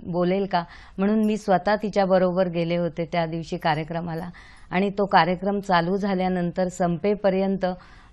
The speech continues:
मला खूप टेन्शन आलं होतं. पण तिने जो कार्यक्रम केला आणि लोकांच्या ज्या प्रतिक्रिया मला ऐकायला मिळाल्या,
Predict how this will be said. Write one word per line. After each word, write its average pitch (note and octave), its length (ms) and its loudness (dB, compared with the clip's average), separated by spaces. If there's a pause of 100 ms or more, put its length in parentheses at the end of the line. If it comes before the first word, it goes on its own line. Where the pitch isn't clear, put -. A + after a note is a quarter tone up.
मला F3+ 260 2
खूप A#3 180 2 (100)
टेन्शन G3 400 2
आलं E3+ 180 2
होतं. D3+ 300 -4 (480)
पण G#3+ 160 4
तिने G#3 300 0
जो F#3+ 220 0
कार्यक्रम G#3 580 2
केला G#3 220 0
आणि G3+ 240 0
लोकांच्या G3 480 0
ज्या G#3 160 2
प्रतिक्रिया G#3 680 0
मला G3 260 2 (360)
ऐकायला G3 440 2
मिळाल्या, F3 420 0